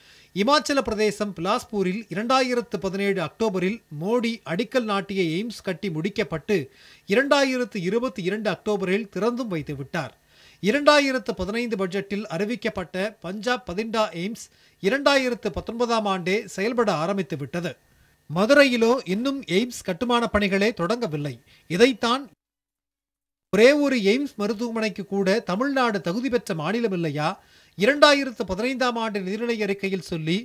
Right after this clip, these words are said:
இரண்டாயிரத்து பத்தொன்பதாம் ஆண்டு பிரதமர் அடிக்கல் நாட்டப்பட்ட மதுரை எய்ம்ஸ் மருத்துவமனை இன்று வரை ஒற்றை செங்கலோடு இருக்கிறது என்றால், தமிழ்நாட்டை பாஜக எப்படியெல்லாம்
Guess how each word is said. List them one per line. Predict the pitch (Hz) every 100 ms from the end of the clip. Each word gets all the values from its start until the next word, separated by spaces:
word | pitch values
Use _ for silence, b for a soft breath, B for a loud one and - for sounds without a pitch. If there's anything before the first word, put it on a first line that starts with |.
| b b -
இரண்டாயிரத்து | 196 285 285 277 269 254 -
பத்தொன்பதாம் | 190 - 240 254 247 208
ஆண்டு | 202 190
பிரதமர் | 165 208 233 175 165
அடிக்கல் | 170 214 233
நாட்டப்பட்ட | 170 190 220 214 190 190
மதுரை | 147 165 220 220 185
எய்ம்ஸ் | 220 240 185
மருத்துவமனை | 180 170 180 170 202 156 b b b
இன்று | 139 180 262 285
வரை | 240 220 254 -
ஒற்றை | 160 170 269 233
செங்கலோடு | 190 202 233 233 240 190
இருக்கிறது | 180 220 208 180 156
என்றால், | 156 196 170 117 b b -
தமிழ்நாட்டை | 190 285 302 277 254 226 190 143
பாஜக | 170 233 247 233 202 226 170 135
எப்படியெல்லாம் | 156 247 254 240 220 214 247